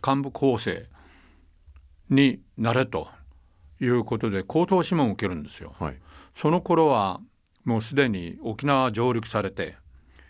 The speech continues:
Speaker 1: そして一ヶ月ぐらい経ってますからね。で、そういうこともあったんで、私は第一に手を挙げて、
Speaker 2: はい。
Speaker 1: 「私は沖縄出身であります」と。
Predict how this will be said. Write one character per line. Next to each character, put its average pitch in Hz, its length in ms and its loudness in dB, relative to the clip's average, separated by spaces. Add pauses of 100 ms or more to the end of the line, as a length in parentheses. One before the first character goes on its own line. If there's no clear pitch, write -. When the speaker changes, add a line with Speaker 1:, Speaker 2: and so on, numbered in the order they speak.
(760)
Speaker 1:
そ - 280 -4
し - 120 -4
て 110 420 0 (1300)
一 117 140 -4
ヶ 147 160 2
月 92 440 -6
ぐ 98 100 -4
ら 101 80 2
い 92 40 -2
経 117 140 -2
っ - 20 0
て 123 100 -2
ま 123 120 2
す - 80 -8
か 101 80 -6
ら 90 100 -6
ね。 156 220 -8 (500)
で、 - 120 -2
そ - 120 2
う 151 60 6
い - 20 -
う 151 40 0
こ 147 120 0
と 143 80 -2
も 123 120 2
あ - 20 2
っ 120 100 -6
た 127 160 -2
ん 101 160 -2
で、 104 400 -4 (840)
私 135 340 -2
は 110 360 0
第 135 260 0
一 143 120 -4
に 113 120 -2
手 - 120 2
を 143 140 6
挙 104 180 -2
げ - 60 -18
て、 95 280 -4
Speaker 2:
は 90 140 -2
い。 67 80 -10 (340)
Speaker 1:
「私 139 360 -2
は 123 140 2
沖 117 200 -4
縄 139 140 2
出 131 200 -4
身 135 160 0
で 107 100 -2
あ 95 40 -2
り 95 80 -12
ま - 140 -14
す」 - 100 -20
と。 - 80 -20